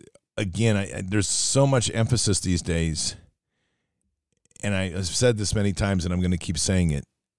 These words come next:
If you're prepping to bunker up and go to war,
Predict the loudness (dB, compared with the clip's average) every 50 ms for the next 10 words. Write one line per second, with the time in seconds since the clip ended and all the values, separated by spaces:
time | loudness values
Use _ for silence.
0 | _ _ _ -6 -4 0 2 2 2 2 2 2 2 4 4 4 2 2 2 2
1 | 2 0 0 2 0 0 0 0 -2 0 0 2 2 2 0 0 0 0 2 4
2 | 4 4 4 4 4 2 2 2 2 4 4 2 0 -2